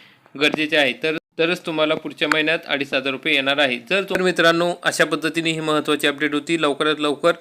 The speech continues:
तहसील कार्यालयात जाऊन तुमचे डीबीटी प्रक्रियेत नोंद करून घ्या,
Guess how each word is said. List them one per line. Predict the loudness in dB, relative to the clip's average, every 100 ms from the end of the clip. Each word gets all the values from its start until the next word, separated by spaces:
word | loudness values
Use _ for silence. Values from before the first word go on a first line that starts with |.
| -8 _ _
तहसील | -6 -2 -2
कार्यालयात | 4 6 6 4 4
जाऊन | 0 0 -4 _ _ _ _ -10
तुमचे | -6 -2 -2 -2 -14 -20 -18 -6
डीबीटी | -4 -2 -2 -4
प्रक्रियेत | -2 -4 -2 -2 -2
नोंद | -4 -6 -4
करून | -4 -4 0
घ्या, | 0